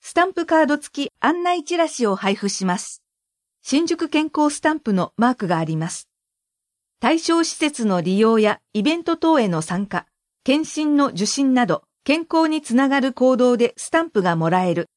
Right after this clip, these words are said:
スタンプラリーを実施します。詳しくはお問い合わせください。スタンプを貯める。対象施設の利用、イベントに参加、検診受診、矢印。スタンプが三十個貯まったら、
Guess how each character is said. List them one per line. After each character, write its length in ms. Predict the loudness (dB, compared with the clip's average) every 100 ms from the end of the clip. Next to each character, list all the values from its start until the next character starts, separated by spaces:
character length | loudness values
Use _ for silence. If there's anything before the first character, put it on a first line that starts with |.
| _
ス 140 | -4
タ 100 | -2
ン 80 | -2
プ 140 | -2 2
ラ 140 | 2
リ 180 | 2 2
ー 80 | 0
を 80 | -2
実 300 | -6 -6 -8
施 20 |
し 120 | -6
ま 120 | -6
す。 220 | -8 -12 _ _ _ _ -2
詳 180 | -2
し 120 | 0 -4
く 120 | -4
は 200 | -4 -4
お 100 | -4
問 200 | 0 2
い 40 |
合 40 | 2
わ 60 | -2
せ 100 | -2
く 80 |
だ 100 | -2
さ 140 | -2 -4
い。 140 | -6 _ _ _ _ _ _ _
ス 120 | -8 0
タ 120 | 0
ン 80 | 0
プ 160 | 0
を 80 | 2
貯 160 | 0 -2
め 160 | -2
る。 160 | -2 -8 _ _ _ -4
対 160 | -2
象 240 | 0 0 0
施 80 | -2
設 280 | -4 -2
の 140 | -2 0
利 160 | 2
用、 300 | 2 2 -2 _ _ _
イ 100 | -2
ベ 140 | 2 2
ン 80 | 2
ト 120 | 2
に 160 | 2
参 260 | 0 -2 -2
加、 220 | -4 -8 _ _
検 260 | -2 0 2
診 240 | 2 4
受 160 | 2 0
診、 380 | -2 -2 -2 -6 _ _ _ -6
矢 140 | -4
印。 440 | -2 -4 -4 -10 -18 _ _ _ _
ス 120 | -4
タ 120 | -2
ン 80 | -2
プ 120 | -2
が 100 | -2
三 240 | 0 2 2
十 140 | 0
個 140 | -4 -4
貯 160 | -2
ま 80 | -4
っ 100 | -4
た 120 | -6
ら、 140 | -6